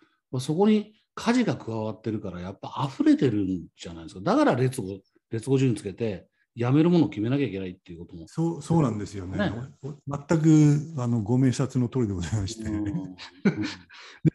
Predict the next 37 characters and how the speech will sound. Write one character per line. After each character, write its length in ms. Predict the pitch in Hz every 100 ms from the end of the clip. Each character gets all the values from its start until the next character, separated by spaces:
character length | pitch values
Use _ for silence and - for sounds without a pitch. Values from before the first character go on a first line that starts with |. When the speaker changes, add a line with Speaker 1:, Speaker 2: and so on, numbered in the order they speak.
| -
Speaker 2:
そ 100 | 165
の、 180 | 165
さ 120 | 156 240
っ 100 | -
き 100 | 180
の 400 | 147 131 123 127
タ 120 | 156
イ 60 | 170
ム 60 | 175
マ 160 | 175
ト 100 | 170
リ 80 | 180
ッ 20 |
ク 80 | 175
ス 80 | 123
の 60 |
話 260 | 101 104 101
で 80 | 101
い 60 |
き 80 | 85
ま 100 | 98
す 140 | 98 -
と、 280 | 101 85 78
Speaker 1:
う 40 |
ん 20 |
う 40 | 101
ん 20 |
う 20 |
ん。 380 | 95 104 95 85
Speaker 2:
第 200 | 143 170
三 260 | 185 175
領 180 | 175 175
域 300 | 143 - 104
が 320 | 98 95 92 - -
で 140 | 107
す 100 | 98
ね、 180 | 101 139